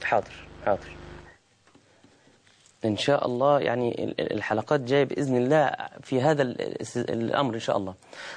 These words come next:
طيب، آه، نكمل إن شاء الله بإذن الله رب العالمين. الأول بنصح ال-، الأخت الطيبة، آه، التي تجلس مع والدها، أقول لها بإذن الله هيكون لنا حلقات على الأمر ده، بس أنا سبقت المسألة بعقوق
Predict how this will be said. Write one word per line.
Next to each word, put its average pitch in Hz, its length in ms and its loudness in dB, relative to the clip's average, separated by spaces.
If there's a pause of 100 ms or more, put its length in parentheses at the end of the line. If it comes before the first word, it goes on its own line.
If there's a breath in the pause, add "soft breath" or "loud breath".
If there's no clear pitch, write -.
(120)
طيب، 131 240 2 (380)
آه، 131 160 6
نكمل 160 360 4
إن 135 100 0
شاء - 220 2
الله 151 340 2 (140)
بإذن 151 340 -4
الله 147 160 4
رب 151 140 0
العالمين. 143 320 4
الأول 175 300 2
بنصح 170 380 -2
ال-، 127 160 -2
الأخت 120 540 0
الطيبة، 139 460 2 (440 loud breath)
آه، 120 480 4
التي 147 300 0
تجلس 143 340 -2
مع 127 160 4
والدها، 147 540 4 (520 soft breath)
أقول 170 320 2
لها 180 160 4
بإذن 156 440 2
الله 127 180 4
هيكون 120 340 0
لنا 175 300 4
حلقات 135 540 -2
على 147 400 2 (300)
الأمر 143 340 0
ده، 120 120 0
بس 117 160 0
أنا 175 120 2
سبقت 147 520 0
المسألة 151 580 2 (320 loud breath)
بعقوق 131 560 2